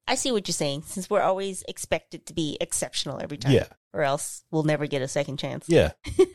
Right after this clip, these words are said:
Speaker 2: Like, allow us to make shitty movies and still come back and do other stuff.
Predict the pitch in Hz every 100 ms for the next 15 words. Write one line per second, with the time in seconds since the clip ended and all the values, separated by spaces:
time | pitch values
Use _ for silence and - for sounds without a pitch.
0 | 523 - - - 104 98 - 107 107 113
1 | 131 131 - 117 120 - 107 110 113 -
2 | 113 104 113 117 107 101 95 101 101 113
3 | 101 101 120 117 113 - 127 135 151 -
4 | - - 107